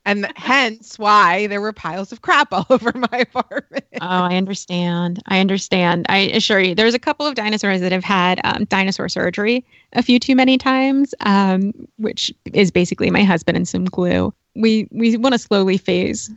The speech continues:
Speaker 2: some of these out, 'cause poor Dilophosaurus, his arm is, it's not staying for more than,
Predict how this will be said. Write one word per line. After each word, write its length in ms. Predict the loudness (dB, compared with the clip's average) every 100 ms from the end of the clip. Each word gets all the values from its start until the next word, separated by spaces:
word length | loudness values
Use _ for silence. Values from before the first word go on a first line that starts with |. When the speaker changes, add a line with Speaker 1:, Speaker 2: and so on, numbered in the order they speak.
| _ -12
Speaker 2:
some 280 | -2 0
of 40 | 2
these 160 | 0
out, 300 | 0 0 -2
'cause 180 | 0 -2
poor 260 | 2 2 4
Dilophosaurus, 800 | 4 2 0 -2 -2 -2 -4 0
his 180 | 2 2
arm 380 | 2 0 -4 -6 -4
is, 180 | -4 -6 -20 -8
it's 140 | -4 0
not 200 | 0 -2
staying 500 | -2 -2 -2 -4 -6
for 220 | 0 2
more 180 | 4 4
than, 220 | 2